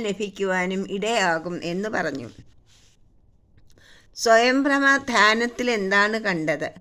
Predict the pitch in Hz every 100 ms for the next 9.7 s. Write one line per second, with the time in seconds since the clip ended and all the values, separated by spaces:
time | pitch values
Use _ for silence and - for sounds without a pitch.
0 | _ _ _ _ _ _ - _ - -
1 | _ 226 226 262 269 294 285 285 277 240
2 | 226 214 202 202 214 240 254 247 240 226
3 | 226 226 208 175 196 208 214 202 202 -
4 | 190 190 202 214 214 220 220 226 180 165
5 | 175 180 185 175 180 175 - 185 185 185
6 | 185 - - - - - 214 214 214 214
7 | 240 254 254 220 190 175 165 - 208 208
8 | 240 247 240 208 208 190 185 190 196 196
9 | 202 185 180 165 170 165